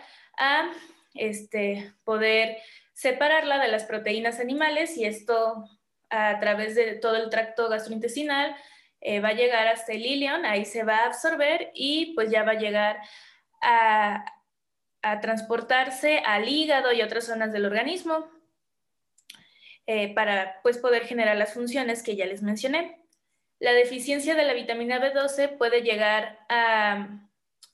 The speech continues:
generar problemas irreversibles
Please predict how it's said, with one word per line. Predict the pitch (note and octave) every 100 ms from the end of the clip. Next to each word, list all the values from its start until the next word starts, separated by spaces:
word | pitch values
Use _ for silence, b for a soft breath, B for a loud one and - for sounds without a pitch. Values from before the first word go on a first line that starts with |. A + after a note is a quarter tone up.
| _ _
generar | B3+ A3 G#3 G#3 G#3
problemas | B3+ A#3+ A3 A3 A3+ C4 E4+ E4+
irreversibles | C4 G#3+ G3 G3+ - B3+ A3+ A#3 D#4+ -